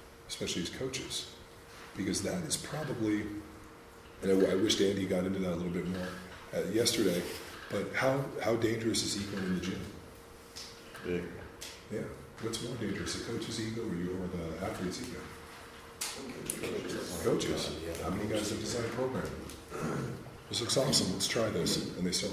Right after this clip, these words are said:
Speaker 1: working out. And it goes to dog shit. It looks bad. What do you think? "Fuck them, hell or high water, this is my program, they're gonna execute it." And somebody gets hurt. And you're like, "Fucking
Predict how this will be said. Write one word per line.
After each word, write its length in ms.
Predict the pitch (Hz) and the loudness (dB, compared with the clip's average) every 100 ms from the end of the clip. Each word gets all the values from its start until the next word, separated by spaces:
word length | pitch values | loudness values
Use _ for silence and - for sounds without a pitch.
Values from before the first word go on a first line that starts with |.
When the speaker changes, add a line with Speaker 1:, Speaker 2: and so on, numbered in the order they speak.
| - | -2
Speaker 1:
working 300 | - 98 90 | -6 -4 -4
out. 80 | 73 - - - - - - - - | -6 -8 -14 -16 -16 -16 -14 -14 -6
And 100 | 95 | -4
it 80 | 87 | -2
goes 200 | 95 92 | 0 0
to 80 | 92 | 0
dog 260 | 90 87 82 | 0 0 0
shit. 240 | - - | 0 0
It 1400 | - - - - - - - - - - - - - 85 | -2 -4 -8 -12 -16 -18 -18 -18 -18 -18 -18 -16 -8 -4
looks 200 | 110 - | -2 -2
bad. 240 | - - - - - - - | -2 -4 -6 -10 -12 -10 -8
What 160 | 120 | -2
do 60 | 101 | 0
you 60 | |
think? 220 | - 95 - - - - - - - - - | 0 -2 -4 -8 -8 -8 -4 -4 -4 -10 -8
"Fuck 220 | - - 110 | -6 -4 0
them, 140 | 95 87 | 0 0
hell 160 | 110 107 | 0 0
or 100 | 101 | 0
high 160 | 104 98 | 0 2
water, 240 | 98 92 | 2 2
this 240 | 85 - | 4 6
is 80 | - | 8
my 80 | 90 | 6
program, 440 | 87 90 90 85 | 6 4 2 0
they're 120 | 85 82 | 0 -2
gonna 240 | 85 82 | -2 0
execute 400 | 82 - - - | 0 0 0 -2
it." 1500 | - - - - - - - - - - - - - - 101 | -2 -6 2 2 2 -4 -8 -12 -14 -16 -16 -16 -16 -8 -2
And 100 | 87 | 0
somebody 240 | 92 87 | 0 0
gets 140 | 85 - | -2 -2
hurt. 220 | 78 76 - - - | -4 -6 -10 -14 -10
And 100 | 117 | -6
you're 100 | 80 | -4
like, 120 | 76 | -2
"Fucking 340 | - - 87 | -4 -4 -4